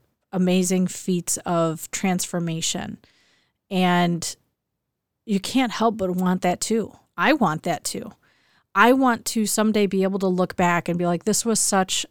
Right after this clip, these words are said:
a difficult journey, but I am so glad I did it, and look at where I am." But the, the person today in February of twenty twenty-one can't see however far that needs to be.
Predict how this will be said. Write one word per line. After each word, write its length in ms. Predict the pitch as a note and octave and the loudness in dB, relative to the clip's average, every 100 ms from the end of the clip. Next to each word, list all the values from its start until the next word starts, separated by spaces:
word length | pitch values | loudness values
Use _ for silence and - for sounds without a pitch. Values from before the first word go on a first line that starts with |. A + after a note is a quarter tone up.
| _ | _
a 80 | F#3+ | -8
difficult 560 | E3 G3 F#3+ G#3 G#3 G3+ | -2 -2 0 -2 -2 -2
journey, 300 | G3 F#3+ G3+ | 0 0 0
but 140 | F#3 | 2
I 60 | F3+ | 0
am 140 | F3+ | 0
so 220 | F3 - F#3 | -2 -2 0
glad 280 | F#3+ F#3 | 2 2
I 100 | F3 | 0
did 200 | D#3+ F#3 | 0 0
it, 140 | G3+ - | 0 0
and 180 | F#3 F3+ | 0 0
look 280 | F#3+ F#3 | 0 0
at 100 | G#3 | -2
where 160 | F3+ F3 | 0 0
I 100 | E3+ | 0
am." 300 | E3 D#3 - - _ _ _ _ _ _ | -2 -6 -10 -14 _ _ _ _ _ _
But 320 | G#3+ G#3 F#3 - _ _ _ _ _ _ _ _ _ _ _ _ _ - | 4 6 6 2 _ _ _ _ _ _ _ _ _ _ _ _ _ -20
the, 560 | - G3+ F#3 F#3 D#3+ - _ _ _ _ _ - | 0 2 4 2 0 -6 _ _ _ _ _ -4
the 100 | G3 | 2
person 420 | B3 A#3 A3+ F#3+ | 4 4 0 0
today 680 | - F#3+ C4+ A#3 F#3+ F#3+ - _ | 0 0 2 0 -2 -6 -8 _
in 180 | G#3+ F#3+ | -2 -2
February 760 | F#3+ A#3+ C4 C4 F#3+ F3 F3+ F3+ | 2 0 2 2 2 0 0 0
of 100 | E3+ | -2
twenty 300 | - A3 G#3 | 0 2 2
twenty-one 720 | - G3+ F#3+ G3 G3 E3+ E3 - _ _ _ | 0 -2 0 0 0 -2 -6 -14 _ _ _
can't 400 | - A#3 A#3 - | -2 0 0 -2
see 460 | - - A3+ G3+ F#3 | -4 0 2 2 0
however 640 | - G3 G3+ G3+ G3+ A3 | 2 2 2 2 0 0
far 400 | G#3 - G3+ G3+ | -2 2 4 4
that 220 | G3 G3 G3 | 2 0 0
needs 320 | G3 F#3+ - | 0 -2 -2
to 100 | F#3+ | -2
be. 480 | F3+ F#3 F3 E3 | 0 0 0 -2